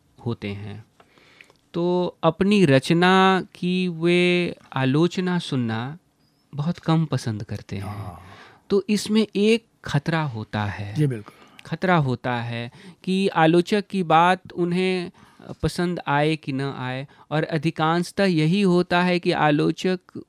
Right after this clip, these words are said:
Speaker 1: उनकी पसंदगी और नापसंदगी का ख्याल रखे बगैर अपनी बात करता है,
Speaker 2: जी।
Speaker 1: इसीलिए वह आलोचक होता है।
Speaker 2: हम्म।
Speaker 1: और आलोचक को अपनी विश्वसनीयता बनाए रखने के लिए आलोचक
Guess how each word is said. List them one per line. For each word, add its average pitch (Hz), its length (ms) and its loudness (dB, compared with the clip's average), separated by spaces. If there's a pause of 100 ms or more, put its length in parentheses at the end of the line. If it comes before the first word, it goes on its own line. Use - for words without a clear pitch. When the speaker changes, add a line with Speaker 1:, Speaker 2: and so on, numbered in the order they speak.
Speaker 1:
उनकी 165 480 -2
पसंदगी 165 800 -2
और 165 300 0
नापसंदगी 160 1400 -2 (460)
का 165 260 0
ख्याल 151 720 0
रखे 143 380 -2
बगैर 147 400 4
अपनी 151 240 0
बात 113 240 -4
करता 104 320 -14
है, 104 280 -16 (560)
Speaker 2:
जी। 110 40 -18
Speaker 1:
इसीलिए 214 480 0
वह 190 180 0
आलोचक 135 540 -4
होता 104 240 -14
है। 101 240 -16 (200)
Speaker 2:
हम्म। 131 320 -12 (120)
Speaker 1:
और 160 160 0
आलोचक 175 680 0
को 220 140 2
अपनी 214 520 0
विश्वसनीयता 175 1040 -2
बनाए 160 500 -4
रखने 165 420 -6
के 156 200 -2
लिए 120 400 -2 (260)
आलोचक 160 680 4